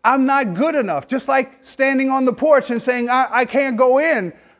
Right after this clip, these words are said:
I, I'm stuck on religion. Religion separates and divides. God wants a relationship that heals. The Apostle Paul, one of the great teachers of Scripture,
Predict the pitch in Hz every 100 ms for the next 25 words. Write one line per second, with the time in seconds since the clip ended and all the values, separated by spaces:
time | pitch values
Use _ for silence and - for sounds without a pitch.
0 | - 269 247 262 220 - - 311 320 269
1 | 247 262 285 330 226 214 247 262 339 269
2 | 247 - - 294 285 240 190 160 - 190
3 | 180 190 240 311 262 147 135 151 135 -
4 | _ _ _ _ 143 190 277 285 233 247
5 | 254 240 214 208 220 254 - 220 180 185
6 | 165 - 185 156 190 247 180 104 - -
7 | _ _ _ _ _ _ _ _ - 220
8 | 220 277 269 240 202 - 240 208 180 165
9 | 170 _ _ _ _ _ _ _ _ _
10 | _ _ _ _ _ 202 254 220 170 240
11 | 240 - 269 262 226 202 170 185 156 -
12 | - 285 - - 143 147 185